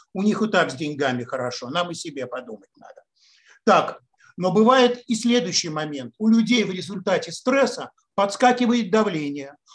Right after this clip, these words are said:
улучшается работа желудочно-кишечного тракта. И вот здесь помогает Вагин Игорь Олегович. У человека вроде бы плохое настроение, тревога, плохой сон. Я говорю: «Ну-ка, давай давление померяем». «О, да, ну, зашкаливает».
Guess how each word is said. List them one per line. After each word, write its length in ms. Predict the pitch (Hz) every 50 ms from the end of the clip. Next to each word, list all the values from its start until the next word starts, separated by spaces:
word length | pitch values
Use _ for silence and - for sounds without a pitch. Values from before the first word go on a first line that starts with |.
| _ _
улучшается 720 | - 220 214 254 240 - - 262 247 240 226 226 - 247 240
работа 440 | 226 233 226 196 220 214 202 208 214
желудочно-кишечного 1400 | - - 226 226 196 202 196 170 196 - - 196 196 196 - 190 175 - 180 165 165 - - 165 175 175 175 -
тракта. 480 | 147 139 120 110 - _ - 123 - _ _ _ _ _ _ _ _
И 80 | 247 226
вот 160 | 240 254 269
здесь 300 | 180 196 285 269 - -
помогает 580 | - 214 202 202 202 208 214 226 233 214 190 185
Вагин 400 | 180 196 208 190 160 175 160 165
Игорь 240 | 208 170 180 165
Олегович. 600 | 151 139 135 131 127 123 127 120 120 117 - - _ _ _ _ _ _ _ _ _ _ _
У 180 | - 185 185 185
человека 520 | - - 208 214 220 220 226 214 - 202 190
вроде 300 | 190 196 202 196 190 185
бы 160 | 175 175 175
плохое 460 | 180 190 185 185 - 185 175 170 165
настроение, 800 | 160 170 170 - - 185 196 208 240 247 262 247 220 160 147 135
тревога, 540 | - 160 156 156 156 190 233 240 - - -
плохой 340 | - 151 139 - - 170 160
сон. 340 | - - 262 269 233 226 - _ _ _ _ _ -
Я 100 | 180 202
говорю: 160 | 196 220 220
«Ну-ка, 200 | 226 254 247 226
давай 240 | 240 240 240 240 240
давление 560 | 226 233 226 226 233 226 226 226 220 220 220
померяем». 600 | 220 - 214 220 214 208 202 196 190 190 180 180 -
«О, 380 | - 302 320 320 320 311 302 302
да, 180 | 302 311 294
ну, 140 | 285 277 254
зашкаливает». 760 | 220 226 202 208 - - 180 170 156 156 147 143 139 139